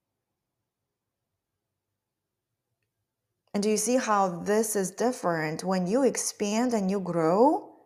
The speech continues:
you expand and grow from the place of where you are, from that wholeness.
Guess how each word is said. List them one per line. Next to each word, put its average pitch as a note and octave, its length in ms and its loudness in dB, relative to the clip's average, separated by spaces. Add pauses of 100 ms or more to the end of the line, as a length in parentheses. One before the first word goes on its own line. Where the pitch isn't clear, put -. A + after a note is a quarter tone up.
(580)
you G#3 140 2
expand B3 400 2
and F#3+ 160 2
grow G#3 340 6
from F#3 280 0
the F3 200 0 (560)
place A#3 400 6
of F3+ 220 -2
where G3+ 200 0
you E3+ 240 0
are, G3+ 280 6
from F3+ 260 -4
that D#3+ 120 -2
wholeness. F#3 720 0